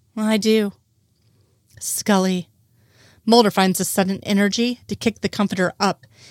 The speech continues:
and turn it over so she's under him and he's above her. It makes her laugh, and she wraps her arms around his neck. "Who knew the promise of a day off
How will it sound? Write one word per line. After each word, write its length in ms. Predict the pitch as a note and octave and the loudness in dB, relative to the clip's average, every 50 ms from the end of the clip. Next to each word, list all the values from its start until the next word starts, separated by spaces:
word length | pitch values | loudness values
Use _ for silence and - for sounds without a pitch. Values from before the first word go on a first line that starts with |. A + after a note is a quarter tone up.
| - - | -20 -6
and 140 | - - G#3+ | -4 -2 -2
turn 260 | - - A#3+ B3 B3 | 0 2 2 2 2
it 80 | B3+ - | 0 0
over 460 | - A3 A3 G#3 - F#3+ F#3 F#3 - _ | 2 2 2 4 2 2 0 0 -4 _
so 160 | - - - | -6 -2 -2
she's 360 | G#3 - - - A#3 A#3 G#3+ - - | -2 -2 -2 0 0 -2 -2 -2 -2
under 240 | G3+ G#3 G3+ G#3+ A3 | 0 0 2 2 2
him 260 | G3 A3+ A#3 A#3+ A#3 | 2 0 0 0 -2
and 160 | - G3 G3 | -2 -2 -4
he's 300 | F3 - G#3+ G3+ G3+ G3 | -2 0 0 0 2 2
above 300 | G3+ E3 - F#3+ F3+ - | 0 2 2 0 0 0
her. 240 | - F#3 F3+ F3+ - _ _ _ _ _ _ _ _ _ _ _ _ | -2 -4 -4 -4 -6 _ _ _ _ _ _ _ _ _ _ _ _
It 100 | B3 B3 | 2 4
makes 300 | A#3 A3 G3+ - - - | 4 4 4 2 -2 -2
her 120 | G#3 F#3+ | -2 -2
laugh, 500 | F3+ F#3 F#3+ F#3 F#3 F3+ F#3 - - - - _ _ _ _ _ _ - _ | -2 0 2 2 2 2 0 -4 -10 -20 -20 _ _ _ _ _ _ -20 _
and 140 | - B3 A#3+ | -4 -4 -4
she 140 | - - A#3 | -2 -2 -2
wraps 420 | G3+ F#3 G#3+ F#3+ G3 - - - | 0 2 2 0 0 -2 -4 -4
her 140 | - A3+ - | -4 -4 -2
arms 300 | - G#3 G3+ G3+ G3+ - - | 0 0 0 0 0 0 0
around 200 | G3 F#3+ G3 F#3 | 0 0 0 0
his 180 | G#3+ G#3 F#3 | 0 0 0
neck. 360 | G#3 G3 F3+ - - - - _ _ _ _ _ _ _ _ _ _ _ _ _ _ _ _ _ _ _ _ _ _ _ _ _ _ _ - - | -2 -2 -4 -4 -10 -18 -20 _ _ _ _ _ _ _ _ _ _ _ _ _ _ _ _ _ _ _ _ _ _ _ _ _ _ _ -8 0
"Who 200 | - A3 A#3 C4 | 2 4 4 4
knew 180 | C4 C4 C4 C4 | 4 4 4 2
the 100 | A#3+ G#3 | 2 0
promise 440 | - - - G3 G3 G#3+ A3+ - - | 0 0 0 2 2 2 2 2 0
of 120 | G3+ F3 | 0 0
a 40 | F3+ | -2
day 320 | E3 - - G3+ G3 G3+ | -2 0 0 2 2 2
off 340 | G#3 G#3 A3 A#3 - - - | 2 0 0 -2 -4 -8 -16